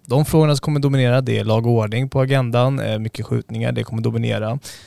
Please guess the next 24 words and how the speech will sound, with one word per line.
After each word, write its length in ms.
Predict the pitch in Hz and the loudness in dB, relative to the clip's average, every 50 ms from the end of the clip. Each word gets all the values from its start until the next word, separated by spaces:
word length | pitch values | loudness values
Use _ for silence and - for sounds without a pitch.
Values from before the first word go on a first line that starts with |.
| - _ | -20 _
Eh, 160 | - 104 104 104 | -6 -4 -4 -4
och 180 | - - 123 | -2 -4 -2
det 160 | 120 123 127 | 0 0 2
skulle 180 | 123 - - 160 | 2 2 2 2
man 120 | 165 160 | 2 4
nästan 240 | 156 147 131 - 127 | 4 2 2 2 0
kunna 180 | - 127 123 117 | 2 2 2 2
säga 500 | - - 117 110 110 104 104 104 - - - - _ _ _ _ | 2 2 2 0 0 -2 -2 -4 -6 -8 -10 -18 _ _ _ _
skulle 520 | - - - - 156 151 135 123 120 151 185 | -8 -8 2 6 8 8 8 8 6 4 6
vara 340 | 180 156 123 113 107 107 | 6 6 6 6 2 0
inför 260 | 110 110 110 104 - 113 | -2 -4 -6 -6 -6 -4
valet 220 | 113 107 107 104 | -4 -2 -2 -2
tjugohundratjugotvå, 540 | - - 120 110 104 110 107 - - 131 113 | -2 0 0 -2 -2 -4 -6 -4 -2 -2 0
men 120 | 113 120 | 0 0
sen 120 | 120 135 131 | 0 0 2
kom 280 | - - 175 170 170 | 4 4 4 4 4
ju 100 | 165 156 | 4 4
den 100 | 139 127 | 2 2
här 380 | - - 127 123 107 104 107 - - | 0 -2 -4 -4 -4 -4 -6 -4 -2
oväntade 760 | 139 123 120 117 117 110 117 - 113 110 110 107 107 - - - - - - - - | 0 2 2 2 0 -2 -2 -6 -4 -2 -2 -2 -2 -4 -6 -10 -20 -20 -20 -10 0
pandemin, 560 | - 139 135 135 131 131 131 135 151 185 208 | 2 4 4 4 4 4 4 4 4 4 2
eh, 360 | 208 - - 123 120 120 120 120 | 0 0 2 4 4 4 4 2
och, 320 | - 123 123 - _ - | 2 -2 -4 -4 _ -2
eh, 260 | 127 120 123 123 120 | 0 0 0 0 -2